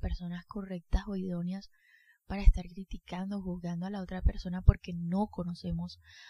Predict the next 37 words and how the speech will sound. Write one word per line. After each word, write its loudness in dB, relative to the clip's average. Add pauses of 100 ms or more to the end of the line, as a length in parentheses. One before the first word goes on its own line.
(120)
a -4
la 0
otra 2
persona. 8 (320)
Hay -4
momentos -4
en -4
los -6
que -10
les -4
digo, -4
como -2
les -4
digo, -4
no 0
hemos 0
ni -6
entablado -4
una -8
conversación -8
con -4
esa -2
persona 6 (720)
como -4
para -4
criticar -12 (260)
por 10
lo -4
que -12
medio -6
ves -2
por -6
encima. -6 (100)
Eso -14
está 0 (120)
totalmente -6
mal. -12